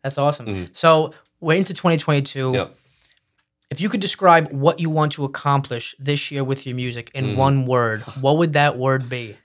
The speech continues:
Speaker 2: One word. Oh my God. You know, I'm a writer. I should be able to do this in one word because, you know,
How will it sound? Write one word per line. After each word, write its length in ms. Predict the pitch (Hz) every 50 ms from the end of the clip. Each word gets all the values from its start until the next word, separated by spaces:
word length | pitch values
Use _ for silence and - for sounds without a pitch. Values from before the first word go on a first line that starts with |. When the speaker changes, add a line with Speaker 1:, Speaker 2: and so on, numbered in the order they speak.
| _ _ _
Speaker 2:
One 140 | _ _ _ _ _ _
word. 400 | _ _ _ _ _ _ _ _ _ _
Oh 260 | - - - - - _ _ _ _ _
my 60 | _ _ _ _ _
God. 200 | _ _ _ _ _ _ _ _ _ _ _ _ _ _ -
You 40 | -
know, 40 | 113
I'm 80 | 104 101
a 60 | 98
writer. 260 | 98 98 98 90 90
I 20 | 87
should 180 | - - 104
be 80 | 90 92
able 140 | 90 87 85
to 80 | 87
do 160 | 85 87 87 87
this 200 | 85 85 - -
in 60 | 87
one 220 | 87 90 87 87
word 280 | 85 90 90 87 90 - _ _ _ _
because, 280 | - - 117 101 98 - - -
you 100 | - 95
know, 160 | 90 92 92